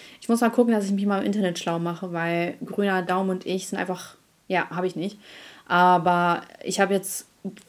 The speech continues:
viel Geld für diese Blumen bezahlt. Und, äh, das wär schade, wenn das nicht gehen würde, ne? Deswegen, ach, ich weiß nicht.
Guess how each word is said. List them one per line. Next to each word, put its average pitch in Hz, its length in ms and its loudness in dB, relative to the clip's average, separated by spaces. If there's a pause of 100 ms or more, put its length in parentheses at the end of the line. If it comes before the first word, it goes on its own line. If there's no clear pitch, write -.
(180)
viel 339 380 6 (180)
Geld 339 340 12
für 208 140 6
diese 196 260 0
Blumen 277 500 8
bezahlt. 330 840 10 (1000)
Und, 226 280 4
äh, 214 380 4
das 214 280 2
wär 208 400 6
schade, 185 360 2
wenn 160 120 -2
das 160 160 -6
nicht 165 160 -8
gehen 143 260 -6
würde, 101 280 -12
ne? 143 220 -8
Deswegen, 147 600 -8 (1120)
ach, 226 100 2
ich - 140 -2
weiß 208 320 -2
nicht. 160 300 -8